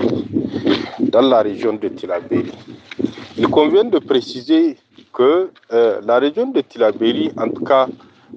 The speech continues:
euh, constitue la région la plus touchée par ce phénomène d'insécurité sans précédent. Alors, cette situation est liée à un certain nombre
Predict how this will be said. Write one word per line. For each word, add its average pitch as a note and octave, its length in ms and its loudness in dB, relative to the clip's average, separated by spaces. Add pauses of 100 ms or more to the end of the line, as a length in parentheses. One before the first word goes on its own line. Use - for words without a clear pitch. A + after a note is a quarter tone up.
euh, G2 720 0
constitue D3 760 0
la A#2 200 4
région C#3 540 0
la A2 140 0
plus - 400 -4
touchée - 460 -2 (560)
par B2+ 160 4
ce - 180 -6
phénomène A2+ 640 0 (320)
d'insécurité - 840 0
sans A2 220 -4
précédent. F#2+ 520 -2 (680)
Alors, D#3 280 4
cette - 240 -2
situation D#3 920 -2 (100)
est B2+ 80 -2
liée D#3+ 600 2 (100)
à A2+ 480 0 (440)
un E3+ 120 4
certain F#3+ 460 0
nombre D#3 640 0